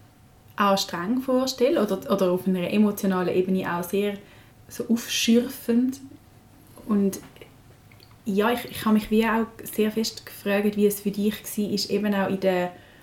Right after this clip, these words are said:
in der Kommunikation mit deinem Vater jetzt auch, oder vielleicht eben auch schon mit deiner Mami, so wie hast du da können Grenzen ziehen jetzt zwischen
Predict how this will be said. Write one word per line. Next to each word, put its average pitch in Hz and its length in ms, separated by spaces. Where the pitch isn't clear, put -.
in 208 120
der 208 80
Kommunikation 185 920
mit 190 240
deinem 180 140
Vater 214 380
jetzt 247 180
auch, 240 120
oder 190 140
vielleicht 196 280
eben 208 140
auch 208 60
schon 202 140
mit 190 140
deiner 190 200
Mami, 208 380
so 196 240
wie 202 240
hast 190 220
du 202 60
da 180 420
können 180 240
Grenzen 196 640
ziehen 202 300
jetzt - 160
zwischen 190 400